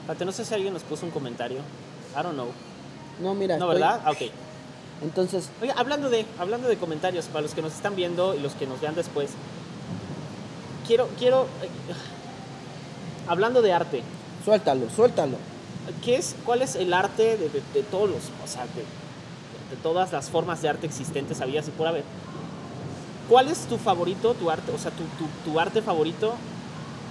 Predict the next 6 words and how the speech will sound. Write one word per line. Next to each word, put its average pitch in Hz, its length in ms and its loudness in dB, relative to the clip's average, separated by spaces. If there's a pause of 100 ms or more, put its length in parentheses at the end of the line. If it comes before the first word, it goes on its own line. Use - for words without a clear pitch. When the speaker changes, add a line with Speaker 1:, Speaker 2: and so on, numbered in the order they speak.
(140)
Speaker 1:
y - 160 -6
que 190 100 4
no 214 300 4
esté 220 380 4
siendo, 202 680 2 (1000)
ah, 156 160 4